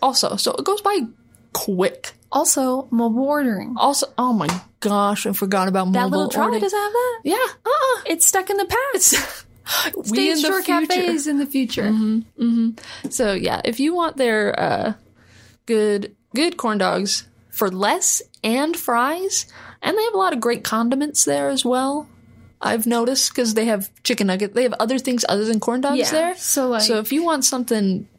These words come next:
Speaker 1: different to go with your fries, your dipping sauce of choice,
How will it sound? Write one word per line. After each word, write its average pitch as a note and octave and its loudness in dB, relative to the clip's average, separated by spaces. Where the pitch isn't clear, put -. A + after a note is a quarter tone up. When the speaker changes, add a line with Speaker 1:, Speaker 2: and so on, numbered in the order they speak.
Speaker 1:
different - -2
to A#3+ -2
go F#3 2
with F#3 -2
your F#3+ 2
fries, F#3+ -2
your - 0
dipping G#3 0
sauce G#3 0
of - -4
choice, - -2